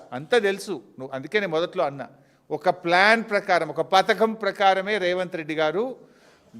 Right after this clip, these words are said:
గోదావరి నల్లమల్ల సాగర్కు సహకరిస్తున్నాడు, గురుదక్షిణ చెల్లించుకునే ప్రయత్నం చేస్తున్నాడు.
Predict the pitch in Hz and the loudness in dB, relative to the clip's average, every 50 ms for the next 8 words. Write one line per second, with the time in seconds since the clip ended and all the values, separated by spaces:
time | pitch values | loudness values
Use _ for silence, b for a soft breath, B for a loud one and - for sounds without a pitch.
0 | 113 143 175 196 214 208 220 220 220 220 214 214 208 214 214 208 202 190 190 202 | -2 2 4 6 8 10 10 10 10 8 8 6 4 4 2 4 4 4 4 4
1 | 208 202 196 196 190 175 - 190 180 180 170 185 175 175 - 185 - 170 151 156 | 2 2 2 0 0 0 0 0 0 2 0 -2 -4 -4 -8 -6 0 0 0 0
2 | 156 175 160 156 139 - - 147 127 123 113 123 139 139 120 104 92 - _ _ | 0 -4 -6 -6 -8 -10 -12 -10 -10 -10 -10 -10 -12 -12 -14 -14 -18 -20 _ _
3 | _ _ _ _ _ _ _ _ _ - 120 156 180 214 208 202 220 220 220 - | _ _ _ _ _ _ _ _ _ -6 -2 2 4 4 8 8 8 8 6 0
4 | 233 226 226 - - 208 208 214 220 208 - 208 - 208 208 208 202 196 185 180 | -2 -2 -2 0 0 0 2 2 -2 -2 -4 -10 -6 -4 -4 -4 -2 0 0 0
5 | 185 180 185 185 180 175 - 170 165 156 - - 160 147 139 131 123 143 160 160 | 0 -2 -6 -12 -12 -10 -8 -10 -10 -10 -10 -12 -10 -8 -8 -10 -8 -8 -8 -8
6 | 139 113 | -10 -12